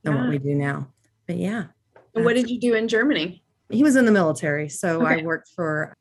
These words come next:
Speaker 1: the exchange store there and worked for a commercial company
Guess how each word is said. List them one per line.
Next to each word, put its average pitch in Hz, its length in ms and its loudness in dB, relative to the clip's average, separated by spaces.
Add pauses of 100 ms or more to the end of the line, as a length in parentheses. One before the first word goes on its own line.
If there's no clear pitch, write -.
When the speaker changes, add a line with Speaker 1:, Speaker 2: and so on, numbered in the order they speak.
(320)
Speaker 1:
the 160 340 -2
exchange 165 500 -4
store 156 280 -6
there 147 540 -2
and 147 600 -6 (360)
worked 165 200 -2
for 151 520 -2
a 175 40 -6
commercial 151 480 -6
company 147 580 -6